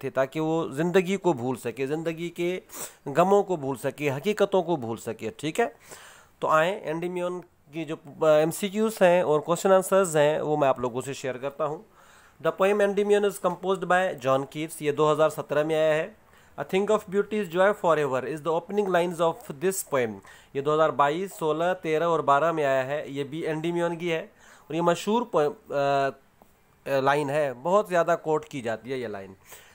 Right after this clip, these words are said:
Keats believes that beauty is truth, beauty is immortal। कीट बिलीव्स करता है कि ब्यूटी इमॉर्टल है।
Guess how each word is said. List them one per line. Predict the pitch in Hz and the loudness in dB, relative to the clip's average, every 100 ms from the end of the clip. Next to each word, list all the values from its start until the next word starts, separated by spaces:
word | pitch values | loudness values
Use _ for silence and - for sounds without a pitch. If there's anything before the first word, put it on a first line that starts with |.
| _ _ 180 | _ _ -4
Keats | 214 - | -4 -4
believes | 160 170 185 214 233 214 185 - - 143 | -6 -2 0 0 -2 -6 -12 -16 -16 0
that | 160 160 151 160 | 0 0 -4 -4
beauty | 185 - 214 185 | -4 -4 -2 -2
is | 202 - | -2 -6
truth, | - - 156 147 - - - 135 | -18 -8 -4 -4 -8 -20 -12 -6
beauty | 185 - 196 202 | -4 -2 -2 -2
is | |
immortal। | 170 147 139 135 156 165 - | -2 0 2 2 0 -4 -8
कीट | 170 160 | -10 -10
बिलीव्स | 151 170 190 | -6 -4 -4
करता | - 165 185 | -4 -4 -2
है | 185 | -2
कि | 185 | -4
ब्यूटी | 143 165 170 196 | -8 -8 -6 -8
इमॉर्टल | 143 139 131 131 156 | -6 -2 -2 0 -2
है। | 147 190 | -4 -10